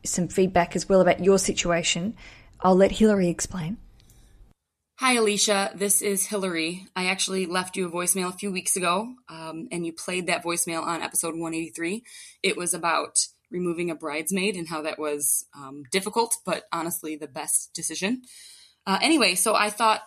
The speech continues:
Speaker 2: at the time that the situation was mostly over, taken care of, expected a little bit of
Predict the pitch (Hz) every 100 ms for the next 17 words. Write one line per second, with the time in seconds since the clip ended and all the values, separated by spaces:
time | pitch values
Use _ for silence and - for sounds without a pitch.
0 | - 190 190 - 220 208 185 175 - 175
1 | 190 185 180 170 - 180 170 165 165 170
2 | - 170 165 156 170 175 185 175 170 185
3 | 170 175 175 165 165 160 156 160 - -
4 | 220 202 190 175 175 175 160 156